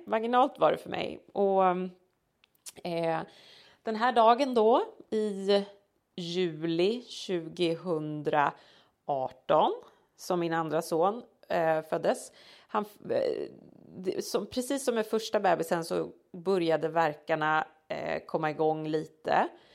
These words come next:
Ehm, på fullgången plus fyra. Nej, fullgången plus tre.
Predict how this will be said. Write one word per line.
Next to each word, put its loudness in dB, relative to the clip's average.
Ehm, 2
på 4
fullgången 2
plus -4
fyra. 4
Nej, 2
fullgången 0
plus -4
tre. -6